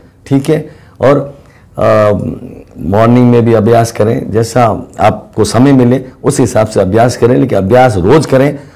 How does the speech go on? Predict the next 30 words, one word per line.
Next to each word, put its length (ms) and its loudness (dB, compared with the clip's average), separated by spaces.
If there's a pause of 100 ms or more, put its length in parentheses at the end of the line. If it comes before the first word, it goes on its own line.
(160)
और 460 2 (1000)
सप्ताह 640 0
नहीं 240 0
तो 140 -8 (220)
कम 120 2
से 160 0
कम, 260 0 (440)
अ, 100 2
पन्द्रह 340 4
दिन 160 0
में 240 0
एक 260 0
दिन 140 0
अभ्यास 380 0
की 100 -4
छुट्टी 360 0
जरूर 320 2
रखें। 340 -4 (280)
और 120 0
दोस्तों, 440 0 (380)
स-, 280 -18 (1200)
अनुशासन 720 2 (140)
से 180 0
अभ्यास 380 2
करें, 280 0
सीधा 340 2
बैठें, 380 0
सब 240 -4
कुछ 160 -2
अनु-, 260 0